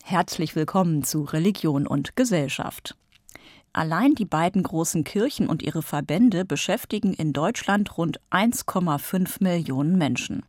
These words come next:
In diesem Zusammenhang schauen wir nun in die Seelsorge.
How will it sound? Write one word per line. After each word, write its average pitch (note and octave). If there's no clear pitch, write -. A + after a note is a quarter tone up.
In E3+
diesem A#3
Zusammenhang D3+
schauen D#3+
wir F3
nun D3+
in D#3
die F#3+
Seelsorge. D#3+